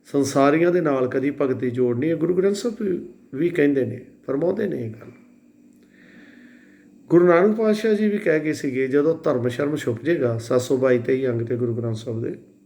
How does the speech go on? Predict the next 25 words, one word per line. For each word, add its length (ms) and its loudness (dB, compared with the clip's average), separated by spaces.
"ਤੇ 180 0
ਉਦੋਂ 280 4
ਕੂੜ 240 4
ਪ੍ਰਧਾਨ 420 -2
ਹੋ 120 -4
ਜਾਏਗਾ।" 260 -8
ਹੁਣ 120 6
ਤੇ 140 4
ਇਕੱਲਾ 680 -2
ਬਾਬਰ 400 4
ਹੀ 180 2
ਜੋਰੀ 440 2
ਦਾਨ 280 0
ਮੰਗਦਾ, 540 -2
ਉਹ 100 2
ਸਾਰੇ 320 2
ਇਸੇ 240 0
ਤਰ੍ਹਾਂ 260 -4
ਦੇ 100 -4
ਹੋ 100 -4
ਜਾਣਗੇ। 360 -12
ਅੱਜ 120 4
ਹੋ 180 4
ਚੁੱਕਾ 340 -4
ਹੈ। 120 -10